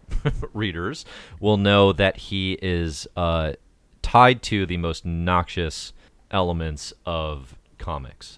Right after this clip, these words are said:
um, has pretty much, uh, firmly landed himself in the, like, just, like,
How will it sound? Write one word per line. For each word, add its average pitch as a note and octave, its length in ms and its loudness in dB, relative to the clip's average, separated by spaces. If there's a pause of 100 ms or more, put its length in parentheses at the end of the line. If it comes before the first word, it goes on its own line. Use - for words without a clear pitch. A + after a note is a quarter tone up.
um, D#2 480 -6
has D#2+ 600 -2 (380)
pretty B2+ 280 2
much, F#2 460 -2 (100)
uh, D#2 200 -6
firmly F2 760 -4 (360)
landed F#2+ 460 0
himself D#2+ 580 -2
in E2+ 220 -4
the, D2 380 -6 (160)
like, D2 300 -10
just, - 360 -14
like, C2 200 -10